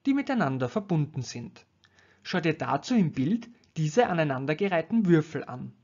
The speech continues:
Das könnten zum Beispiel Eiswürfel sein, die du nebeneinander platzierst, um eine kleine Eisskulptur zu bauen. Die Eisskulptur ist also der zusammengesetzte Körper. Er besteht aus insgesamt vierundzwanzig Eiswürfeln.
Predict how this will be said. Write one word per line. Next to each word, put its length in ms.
Das 220
könnten 360
zum 160
Beispiel 380
Eiswürfel 560
sein, 400
die 80
du 100
nebeneinander 600
platzierst, 760
um 140
eine 160
kleine 420
Eisskulptur 880
zu 120
bauen. 420
Die 160
Eisskulptur 680
ist 200
also 240
der 260
zusammengesetzte 960
Körper. 520
Er 100
besteht 340
aus 120
insgesamt 840
vierundzwanzig 1040
Eiswürfeln. 760